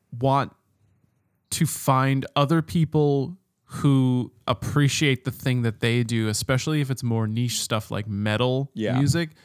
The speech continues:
Speaker 1: where it's really hard to find people in person anymore who, like, share the same things as you, can appreciate them.
Speaker 2: Yeah.
Speaker 1: So, like, you wanna validate your thing that you care about,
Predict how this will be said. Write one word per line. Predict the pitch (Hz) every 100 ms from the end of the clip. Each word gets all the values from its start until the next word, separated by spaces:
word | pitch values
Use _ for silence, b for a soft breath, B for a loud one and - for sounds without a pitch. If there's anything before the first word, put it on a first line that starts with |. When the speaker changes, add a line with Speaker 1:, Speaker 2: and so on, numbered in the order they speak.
| b b
Speaker 1:
where | 127 120
it's | 117
really | 139 233 240
hard | 202 196
to | 175
find | - 165 156
people | 156 156 139
in | 127 120
person | 104 170 - 131
anymore | 107 110 110 107 107
who, | 117 113
like, | 107 104 -
share | - - - 110 117
the | 113
same | - 107 110
things | 113 104 113 120
as | 131
you, | 147 147
can | 117
appreciate | 104 107 113 135 135
them. | 160 - -
Speaker 2:
Yeah. | 104
Speaker 1:
So, | 160
like, | 135 123 123 B B
you | 160
wanna | 190 180 135
validate | 117 120 139 135 135 120
your | - 117 113 113 110 - _ _ _ _ _ _ _ _
thing | - 127 123
that | 113
you | 117
care | 107 107 107
about, | 120 139 147